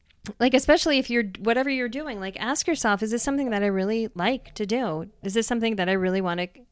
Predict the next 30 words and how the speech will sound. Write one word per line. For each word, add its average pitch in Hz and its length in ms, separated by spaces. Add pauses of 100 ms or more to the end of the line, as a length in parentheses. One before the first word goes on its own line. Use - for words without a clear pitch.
(140)
continue 202 460
to 196 100
do?" 202 340 (380)
And 233 100
if 240 120
the 285 120
answer 339 240
is 220 200
no, 233 380 (280)
then 269 140
ask 339 200
yourself 330 360
why. 262 280
Why 214 260
are 254 80
you 254 120
doing 180 280
it? 143 180 (1160)
What 240 140
are 277 60
you 294 80
afraid 247 320
is 214 240
gonna 220 180
happen 202 340
if 180 140
you 185 80
stop 170 320
doing 160 300
it? 147 160